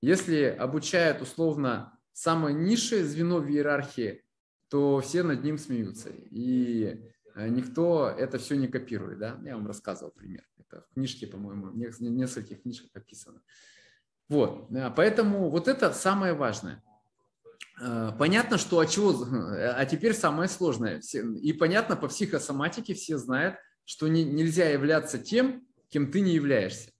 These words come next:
Да? И даже если человек, допустим, сам по себе имеет определенный характер и пытается делать его правильным и подстраивать под среду, он рано или поздно начнет сильно болеть. Я в этом убежден. Да, пото-, и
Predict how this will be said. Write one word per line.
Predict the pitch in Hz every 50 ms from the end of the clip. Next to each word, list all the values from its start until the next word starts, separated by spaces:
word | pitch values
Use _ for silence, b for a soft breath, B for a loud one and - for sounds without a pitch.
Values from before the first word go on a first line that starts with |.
| _ _ _ _ -
Да? | - 135 170 - B B B B B B
И | 131 131
даже | 165 196 196 165 170
если | 196 208 196 202 170
человек, | 156 - 185 175 156
допустим, | 147 131 143 131 131 139 120
сам | - 175 180 170 165
по | 147
себе | - - 147 143 147 151
имеет | 151 165 170 156 - 123
определенный | - - 127 123 143 147 160 151 135 120 107
характер | - 143 143 185 226 226 - - 113 - _ _ _ _ _ _ _ _ - -
и | 156
пытается | 147 165 160 165 190 180 175 165 143 - - - 131 117 104 - - _ - - - - - - -
делать | 104 110 151 185 175 160 127 - - 127
его | 139 135 143 123
правильным | 139 - 151 165 196 226 226 190 131 107 -
и | -
подстраивать | - 135 131 - - - 165 165 160 156 131 113 107 -
под | 123 120
среду, | - - 143 143 147 143 170 214 240 254 - - - _ _ _ _ _ _ _ -
он | - 175 208 190 165
рано | 175 175 175 170
или | 160 160
поздно | 160 170 220 233 185 175
начнет | 147 139 127 - 190 185 185
сильно | - 180 170 165 151
болеть. | 123 110 135 135 135 117 95 - - - - -
Я | - 127 139
в | 143
этом | 139 139 131 123
убежден. | 123 117 123 127 123 - 135 120 90 80 - - _ _ -
Да, | 120 127
пото-, | - - - - - -
и | - 151 160 170 156 156 B